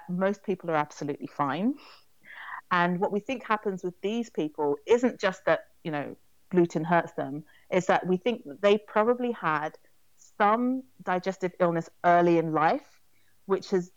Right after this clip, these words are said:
then, uh, uh, that coincides also with a risk factor. So they already have a genetic risk factor.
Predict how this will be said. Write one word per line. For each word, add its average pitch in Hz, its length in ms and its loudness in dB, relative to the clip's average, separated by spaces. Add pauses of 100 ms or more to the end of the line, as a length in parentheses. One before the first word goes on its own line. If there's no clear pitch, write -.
then, 208 460 4
uh, 190 100 4 (100)
uh, 180 100 6 (220)
that - 260 -4
coincides 220 680 0
also 170 500 -2
with 160 240 2 (120)
a 151 200 -2
risk 185 340 -8
factor. 233 300 -2
So - 180 -10
they 160 140 0
already 226 260 2
have 208 140 2
a 180 40 -2
genetic 160 380 -6
risk - 180 -12
factor. - 480 -4